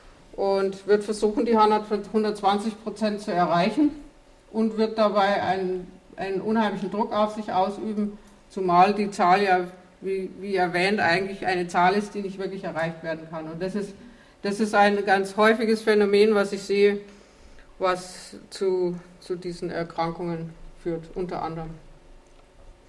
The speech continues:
Äh, andere Dinge, die natürlich eine Gro-, Rolle spielen,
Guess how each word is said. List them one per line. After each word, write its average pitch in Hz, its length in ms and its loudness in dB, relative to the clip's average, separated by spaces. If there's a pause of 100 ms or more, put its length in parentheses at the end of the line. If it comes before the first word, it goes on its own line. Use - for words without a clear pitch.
(440)
Äh, 185 40 0
andere 196 380 8
Dinge, 208 280 8
die 208 120 6
natürlich 196 480 4
eine 190 100 0
Gro-, 180 120 -4
Rolle 190 420 2
spielen, 196 640 -2